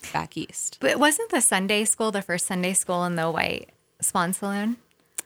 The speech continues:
Speaker 1: Yes, it was, I don't, it was in one of the
Speaker 2: <laughs>
Speaker 1: saloons. Yeah, and that's a bit of an interesting story. Is that the one where they came in with the hatchets?
Speaker 2: Oh, I think that was a different one. So that was during the, the W T C U movement. So the
Speaker 1: Okay.
Speaker 2: women's
Speaker 1: Oh, the
Speaker 2: temperance,
Speaker 1: temperance. Mm-hmm.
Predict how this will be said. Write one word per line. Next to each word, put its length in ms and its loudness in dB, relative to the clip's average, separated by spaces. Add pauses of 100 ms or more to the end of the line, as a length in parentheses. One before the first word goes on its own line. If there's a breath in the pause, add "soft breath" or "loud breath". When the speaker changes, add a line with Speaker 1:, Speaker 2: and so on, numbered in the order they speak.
(240 loud breath)
Speaker 1:
Yes, 280 8
it 80 2
was, 140 4
I 160 6
don't, 180 6
it 80 10
was 140 10
in 100 12
one 140 12
of 100 6
the 80 6
Speaker 2:
<laughs> 120 6
Speaker 1:
saloons. 500 4
Yeah, 440 12
and 160 6
that's 240 4
a 120 2
bit 160 6
of 120 2
an 140 2
interesting 680 -2
story. 400 6
Is 100 4
that 180 6
the 120 2
one 240 6
where 120 8
they 320 6
came 260 -4
in 120 0
with 160 -2
the 80 -8
hatchets? 960 -10 (180)
Speaker 2:
Oh, 260 8
I 100 6
think 240 -6
that 160 6
was 180 0
a 100 2
different 460 -2
one. 220 0
So 120 -2
that 140 6
was 180 0
during 340 4
the, 560 4
the 100 -2
W 460 0
T 680 0
C 560 2
U 340 2
movement. 760 2
So 200 4
the 100 4
Speaker 1:
Okay. 60 4
Speaker 2:
women's 500 2
Speaker 1:
Oh, 40 -4
the 60 -4
Speaker 2:
temperance, 1080 2
Speaker 1:
temperance. 160 -4
Mm-hmm. 160 -4